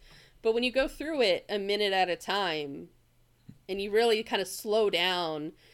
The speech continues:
and think of how and why they did each and every minute of the movie,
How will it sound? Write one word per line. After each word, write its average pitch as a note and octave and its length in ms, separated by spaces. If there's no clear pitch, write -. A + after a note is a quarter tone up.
and F#3 160
think B3 420
of F3+ 160
how G#3 420
and F#3 140
why F3+ 340
they F3 180
did E3+ 480
each F3+ 260
and F3 120
every E3 340
minute E3+ 400
of F3 160
the F3 100
movie, A#3 520